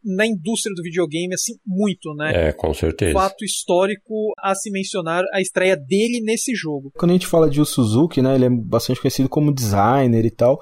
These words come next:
Speaker 3: mas ele também era um programador de mão cheia. Não sei se todo mundo tem essa informação, mas ele programava também.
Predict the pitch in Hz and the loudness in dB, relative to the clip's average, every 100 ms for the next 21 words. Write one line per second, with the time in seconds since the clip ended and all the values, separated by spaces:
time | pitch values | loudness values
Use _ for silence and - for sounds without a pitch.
0 | - 117 110 147 180 165 139 190 175 170 | -2 0 2 2 2 4 4 4 4 4
1 | 220 208 - 170 160 170 180 143 170 190 | 4 2 2 2 4 2 2 2 2 2
2 | 208 - - 170 165 127 104 104 - 113 | 0 -2 2 4 6 4 2 -4 -2 -4
3 | - 139 139 139 127 131 127 127 120 120 | 0 0 2 0 0 0 0 -2 -2 0
4 | 117 110 - 110 135 156 147 - - 101 | 0 -2 -2 0 0 0 -2 -4 -4 -2
5 | - 254 - 240 185 185 127 - 107 101 | 0 2 4 4 4 4 2 2 2 4
6 | 95 92 | 2 -2